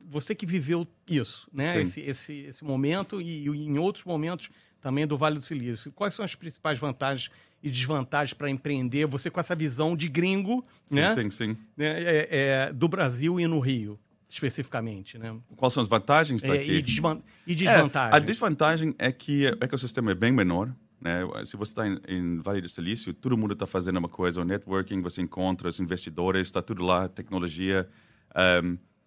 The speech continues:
Speaker 2: um, um lado, né? Um outro lado é bem mais caro de fazer qualquer empresa, então você precisa muito mais recursos para conseguir executar do que você consegue aqui.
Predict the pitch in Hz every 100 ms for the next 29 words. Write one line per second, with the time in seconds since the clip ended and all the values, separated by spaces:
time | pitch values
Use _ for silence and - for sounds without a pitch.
0 | _ 110 117 117 107 127 101 95 82 87
1 | 98 135 123 117 120 104 90 - 123 143
2 | 123 101 - 95 85 85 92 85 - 92
3 | 87 76 78 65 69 69 78 76 80 -
4 | - 85 78 85 107 107 85 78 - 82
5 | 78 76 - 76 76 78 - 78 71 71
6 | 78 - 80 76 - 80 76 73 78 80
7 | - 78 82 - 73